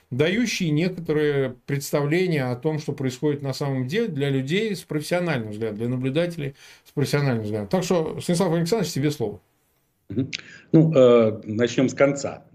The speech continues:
Speaker 2: Во-первых, никакого неуспеха спецоперации Z с точки зрения Путина Владимира Владимировича и Кремля нет.
Speaker 1: Так.
Speaker 2: Спецоперация успешна как никогда,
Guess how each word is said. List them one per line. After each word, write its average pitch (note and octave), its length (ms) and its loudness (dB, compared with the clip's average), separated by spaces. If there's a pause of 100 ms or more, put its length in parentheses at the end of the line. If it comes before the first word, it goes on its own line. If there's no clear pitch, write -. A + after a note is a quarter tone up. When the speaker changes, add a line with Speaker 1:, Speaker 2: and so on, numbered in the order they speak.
Speaker 2:
Во-первых, G#2 460 -2
никакого A#2+ 420 2
неуспеха B2 640 2
спецоперации G#2 720 0
Z D3 160 2
с D#3+ 80 -6
точки A2+ 240 -4
зрения G#2 260 0
Путина B2+ 560 -2 (240)
Владимира G#2+ 260 4
Владимировича A#2+ 400 4
и G#2+ 40 2
Кремля G#2 340 4
нет. G2 280 0 (580)
Speaker 1:
Так. G#2 280 -12
Speaker 2:
Спецоперация A2+ 640 0
успешна A#2 360 2
как - 200 -2
никогда, A2 540 2